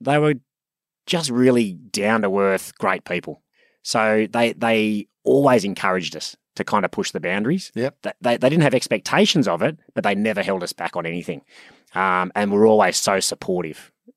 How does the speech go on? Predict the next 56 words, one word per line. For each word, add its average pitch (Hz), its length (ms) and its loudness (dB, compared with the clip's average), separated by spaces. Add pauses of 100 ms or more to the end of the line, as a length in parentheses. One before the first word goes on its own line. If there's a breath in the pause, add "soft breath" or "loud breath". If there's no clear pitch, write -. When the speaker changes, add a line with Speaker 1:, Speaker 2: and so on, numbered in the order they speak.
(100)
Speaker 1:
And, 98 180 -6
and 101 140 -2
that's, - 260 -2
that's 147 200 -2
something 117 200 2
that 95 100 2
I've 92 140 2
been 87 200 -2
really 82 440 -4 (440 loud breath)
lucky 92 520 -4 (160)
with, 101 540 -6
um, 87 680 -2
you 92 100 -6
know, 80 100 -2
really 85 220 -2
blessed 90 340 -4
with, 80 120 -6
I 80 100 -2
guess, - 240 -4
is, 80 200 -8
is - 200 -10
just - 240 -4
this - 140 -4
idea 90 300 -2
that 82 140 -8
people 90 240 -4
have 80 140 -8
been 87 160 -4
supportive 104 580 2
of 90 120 0
that. 180 240 0 (400 loud breath)
And 98 120 0
that's, 92 220 -2
that 113 160 0 (100)
came 120 280 2
from 90 160 -8
family, 147 480 2
and 101 140 -2
then 92 100 2
it, 87 180 -2
then 101 140 0
it's - 120 -4
evolved 85 320 -2
into 82 140 -6
my 80 140 -4
career 80 340 -6
as 73 120 -8
well. 85 200 -4 (120)
Speaker 2:
Okay, 180 280 -4
well, 165 160 0
why 196 180 4
didn't 175 160 2
you 156 80 2
keep 165 200 0
going 151 220 2
north? - 380 0